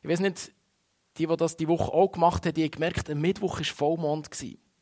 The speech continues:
Und am Mittwoch oben war ein sehr klarer Oben gewesen. Ich war unterwegs gewesen und habe das genossen, zu Fuss unterwegs zu sein und den Mond zu sehen, wie der leuchtet. Darum, die Mondscheinsonate hat mir vorhin mega gefallen.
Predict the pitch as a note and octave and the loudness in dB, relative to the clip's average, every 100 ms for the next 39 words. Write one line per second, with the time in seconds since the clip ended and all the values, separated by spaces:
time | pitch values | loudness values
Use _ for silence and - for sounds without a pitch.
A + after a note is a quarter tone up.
0 | _ _ - - _ - C#3+ F3+ A3+ A#3+ | _ _ -20 -20 _ -4 0 2 4 4
1 | - F3 A3 A3 G3 F3 E3 - G#3 A3 | 4 6 6 8 6 4 0 -2 0 2
2 | G#3 - F3+ E3 G3 G3 - F#3 G3 F#3+ | 2 0 2 4 6 4 2 0 2 0
3 | - - D3 - _ _ - - - F3 | -2 -6 -6 -12 _ _ -20 -20 -2 6
4 | G3 G3 F#3 E3 F#3+ - - - G#3 G#3+ | 8 10 8 6 4 4 -2 -2 0 2
5 | G3 D#3+ F3 F3 - - E3+ A3 - - | 2 0 -2 -4 -4 0 4 4 2 4
6 | A3 G#3 - - - - G#3 A#3+ A#3 F#3 | 4 2 -10 -20 -14 -4 2 2 2 0
7 | E3+ D#3+ F3 G3 - - G3 D#3+ D#3 D3+ | 0 0 0 -2 -6 -4 -4 0 0 0
8 | D3 F3 G#3+ G#3+ - E3+ C3+ C3 D3 D3 | 0 0 -2 -4 -6 -6 -6 -8 -10 -8
9 | D3+ G3+ G#3+ - - - - - - - | -8 -8 -8 -10 -14 -18 -20 -20 -20 -20
10 | _ _ - D3 E3+ F3 - - _ - | _ _ -4 0 0 -2 -6 -20 _ -4
11 | D3+ D3+ F#3+ G3+ - F#3 F#3+ - D#3+ D3 | 2 4 4 2 0 0 -2 0 0 0
12 | C#3+ F3 - D#3+ D#3 D3 D#3 D3+ D3 C#3+ | 0 -2 -4 -6 -6 -8 -4 -4 -2 -4
13 | E3+ D#3 - B2+ B2 C#3 B2+ | -6 -8 -6 -4 -4 -6 -10